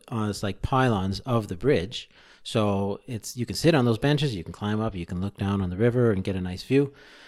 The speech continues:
The kids, of course, wanted to go into every single one. <laughs> So that took us across the Pont Neuf. But we did see the Eiffel Tower, it was a beautiful view.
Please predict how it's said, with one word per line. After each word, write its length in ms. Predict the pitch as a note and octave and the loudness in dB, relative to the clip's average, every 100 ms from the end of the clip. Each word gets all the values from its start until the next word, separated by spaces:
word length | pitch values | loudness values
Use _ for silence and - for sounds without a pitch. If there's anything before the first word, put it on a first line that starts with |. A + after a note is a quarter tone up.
| - - - | -20 -20 -4
The 80 | B2 | 4
kids, 240 | D3+ A#2 | 4 4
of 60 | - | 4
course, 220 | B2+ B2 | 4 6
wanted 200 | B2+ A2+ | 4 4
to 60 | |
go 140 | A2+ A#2+ | 4 4
into 200 | A2+ A#2+ | 4 0
every 160 | G#2 | 0
single 280 | G#2+ A2 G2 | 0 -2 0
one. 300 | G2 G#2+ - B2 - - | 0 0 0 0 -2 -4
<laughs> 120 | F3+ - F3+ C#3 - - - - | -4 -4 -4 -6 -8 -16 -16 -18
So 160 | - A#2 | -4 2
that 140 | A#2+ | 4
took 180 | B2+ B2 | 4 2
us 140 | A#2 A#2+ | 2 0
across 340 | - A2+ G#2+ | 2 2 2
the 140 | - | -2
Pont 240 | G#2+ A2 G#2 | -2 0 2
Neuf. 240 | G#2+ C3 - | 0 -2 0
But 120 | A2 | 2
we 100 | A#2+ | 6
did 140 | D3+ | 4
see 140 | - C#3+ | 4 6
the 120 | C3+ | 6
Eiffel 220 | C3 B2 | 6 2
Tower, 400 | - B2+ B2+ B2+ | 4 8 8 6
it 100 | A#2 | 4
was 40 | |
a 140 | G2 F#2+ | 0 -2
beautiful 380 | A2+ A#2 A#2 A#2 | 0 0 0 -4
view. 280 | G2+ G2 | -2 -2